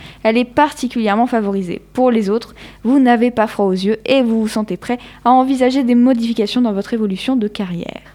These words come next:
Lion, votre vie professionnelle est marquée par ta-, la confiance que vous accorde votre supérieur hiérarchique. Félicité pour le travail de vo-, euh, pour leur, la qualité de votre travail. Vous vous voyez attribuer une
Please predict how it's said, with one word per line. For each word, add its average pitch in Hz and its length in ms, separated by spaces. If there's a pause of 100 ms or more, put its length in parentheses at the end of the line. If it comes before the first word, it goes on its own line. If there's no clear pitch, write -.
(640)
Lion, 262 340
votre 269 340
vie 254 180
professionnelle 254 580
est 247 40
marquée 240 320
par 240 180
ta-, 233 200
la 208 180
confiance 302 540
que - 100
vous 226 220
accorde 233 340 (280)
votre 233 240
supérieur 240 600
hiérarchique. 220 680 (260)
Félicité 294 560
pour 226 120
le 202 80
travail 247 320
de 185 100
vo-, 185 100 (240)
euh, 190 140
pour 185 180
leur, 185 160
la 185 160
qualité 339 420
de 208 60
votre 185 240
travail. 196 400 (400)
Vous 277 260
vous 254 40
voyez 208 380
attribuer 220 460
une 202 180